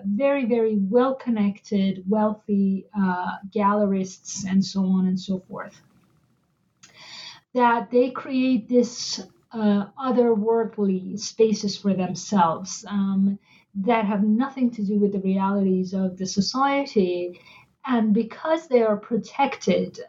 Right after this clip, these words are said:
they can, um, actually have the freedom, uh, to operate within these quote-unquote alternative spaces. Uh, that was definitely a dilemma for me to deal with, uh, uh, but I, I don't think that all artists, uh,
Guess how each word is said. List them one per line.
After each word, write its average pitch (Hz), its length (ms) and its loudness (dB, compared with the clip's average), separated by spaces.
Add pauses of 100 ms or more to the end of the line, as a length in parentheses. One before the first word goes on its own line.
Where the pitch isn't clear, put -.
they 220 300 2
can, 202 760 0
um, 190 520 2
actually 208 380 0
have 202 200 0
the 196 80 -4
freedom, 190 640 0 (220)
uh, 202 240 2
to 214 180 0
operate 196 500 0
within 196 300 2
these 180 260 -2
quote-unquote 196 540 -2
alternative 185 640 -4
spaces. - 720 -2 (800)
Uh, 254 280 2 (160)
that 320 280 2
was 320 260 -6
definitely 254 580 2
a 208 40 4
dilemma 214 560 0
for 269 140 -6
me 262 180 2
to 233 140 0
deal 226 300 2
with, 285 260 -6 (240)
uh, 208 400 0 (180)
uh, 233 80 0 (160)
but 262 320 0
I, 247 280 2 (100)
I 240 100 0
don't 330 380 0
think 311 320 -6
that 233 480 -2
all 247 340 0
artists, 226 680 -4
uh, 202 240 2